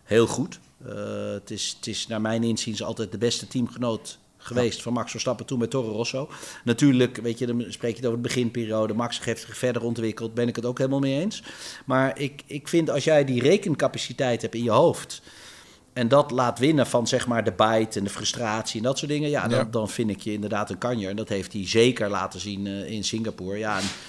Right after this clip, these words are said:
Speaker 1: ja, dan, ja, dan op een gegeven moment, ja, je maakt slapende honden wakker natuurlijk. Dus de rest gaat, er, gaat dat
Speaker 3: Gaat
Speaker 1: soort
Speaker 3: het ook
Speaker 1: trucjes
Speaker 3: doen,
Speaker 1: gebruiken.
Speaker 3: ja.
Speaker 1: Ja.
Speaker 3: Kijken we naar Mercedes. Nou, Russell en Hamilton, die hadden
Speaker 2: Ah.
Speaker 3: hier en daar wat, eh,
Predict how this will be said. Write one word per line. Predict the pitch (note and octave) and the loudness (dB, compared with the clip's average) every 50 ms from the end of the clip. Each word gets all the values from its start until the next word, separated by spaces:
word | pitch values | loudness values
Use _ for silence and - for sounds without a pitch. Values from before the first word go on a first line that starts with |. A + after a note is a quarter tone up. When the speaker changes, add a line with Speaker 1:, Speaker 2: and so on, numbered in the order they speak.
| - - - - | -18 -18 -12 -6
Speaker 1:
ja, | A#2 G#2 F#2+ | -2 -2 0
dan, | F2+ F#2 G2 G2 G2 | 0 -2 -2 -4 -8
ja, | F#2+ G#2 G2 F2 E2 D2 | -8 -6 -6 -4 -6 -6
dan | F#2 F#2+ G#2 G2+ G2+ | -6 -8 -8 -8 -8
op | F#2 G#2+ | -8 -6
een | - | 0
gegeven | - A2 G#2+ G2 A2 | 2 2 4 4 2
moment, | G#2 G2 F#2+ | 0 0 0
ja, | G2 A2 A2+ G#2 G2+ | -2 -4 -4 -4 -2
je | G2+ G#2 G#2 | -2 0 0
maakt | G#2+ G#2+ G#2 - | 0 0 0 0
slapende | - B2 A2 G#2+ G2+ A2+ G#2 G#2 | 0 0 0 0 -2 -2 -2 -2
honden | G#2 G#2 G#2 | 0 2 2
wakker | A2+ A#2 A#2 - A2+ | 2 2 2 0 -4
natuurlijk. | G#2 F#2+ - G2+ F2+ F#2 A#2 - | -4 -4 -4 -4 -4 -4 -6 -6
Dus | - G2+ F2 | -8 -8 -6
de | - G#2+ | -2 0
rest | G#2 G2 F#2+ | 2 2 2
gaat, | - - G#2+ G2+ - - | 0 -2 -4 -4 -4 -6
er, | G2 - - - - - | -8 -8 -8 -10 -10 -8
gaat | - - G2 G#2 | -6 -4 -2 0
dat | F#2+ G#2 - | 0 0 0
Speaker 3:
Gaat | - C#3+ C3+ | 0 0 0
Speaker 1:
soort | |
Speaker 3:
het | - B2 A#2 | 0 0 2
ook | C3+ | 2
Speaker 1:
trucjes | C3 A#2 A#2 B2 | 4 4 4 2
Speaker 3:
doen, | A2+ G#2 | 2 2
Speaker 1:
gebruiken. | G#2+ A#2 A#2+ B2 - - - - - - _ _ _ _ _ - | 2 4 4 2 2 0 -6 -16 -20 -20 _ _ _ _ _ 0
Speaker 3:
ja. | - D#3 | 2 2
Speaker 1:
Ja. | D3+ - - - - - _ _ _ _ _ _ _ _ _ _ _ _ _ _ _ _ _ _ _ _ _ _ _ - | 2 2 0 -12 -20 -20 _ _ _ _ _ _ _ _ _ _ _ _ _ _ _ _ _ _ _ _ _ _ _ 0
Speaker 3:
Kijken | - D3+ C#3+ C3 | 2 2 4 4
we | D3+ | 2
naar | C#3+ C#3 | 2 2
Mercedes. | C3 B2+ - - F3+ F#3 E3+ D3+ B2+ A2+ | 4 4 6 6 6 6 6 6 4 2
Nou, | E3 D#3 D3+ C3 A#2 | 2 2 2 2 4
Russell | - F3+ - - E3+ | 4 4 4 4 4
en | D#3+ | 4
Hamilton, | C#3+ F#3+ G3 F3+ D#3+ - B2 A2 A2+ | 6 6 6 4 4 2 0 0 2
die | C3 | 2
hadden | D#3 F#3+ - F3 | 4 6 6 8
Speaker 2:
Ah. | F3+ | 8
Speaker 3:
hier | F#3+ F3 | 6 6
en | E3+ E3 | 6 6
daar | E3+ D3+ D3+ | 6 4 4
wat, | C#3 C#3+ C#3 - | 4 2 2 2
eh, | D#3 C#3+ C3+ C3+ | 4 6 6 6